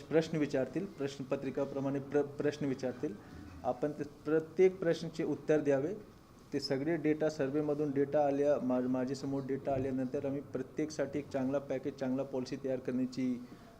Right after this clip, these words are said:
आम्ही प्रयत्न करू आणि त्यानंतर आपल्याला टप्प्याटप्प्याने बोलून आम्ही आपल्या सो-, सोबत संवाद साधणार आणि आपली सहमती झाल्यानंतरच आम्ही तो प्रस्ताव,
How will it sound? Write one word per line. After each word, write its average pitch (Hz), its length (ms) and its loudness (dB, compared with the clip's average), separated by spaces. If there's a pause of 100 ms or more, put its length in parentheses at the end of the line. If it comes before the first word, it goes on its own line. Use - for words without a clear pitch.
आम्ही 123 360 4
प्रयत्न 127 340 0
करू 123 200 -2 (120)
आणि 143 240 -4
त्यानंतर 156 480 2
आपल्याला 147 360 2
टप्प्याटप्प्याने 143 800 -2
बोलून 131 440 2 (420)
आम्ही 131 240 -2
आपल्या 131 280 0
सो-, 143 280 -4
सोबत 139 320 0
संवाद 135 400 0
साधणार 131 420 -2
आणि 156 260 -2
आपली 135 300 -2
सहमती 135 420 -4
झाल्यानंतरच 135 800 0
आम्ही 139 260 -2
तो 139 60 -2
प्रस्ताव, 131 460 -4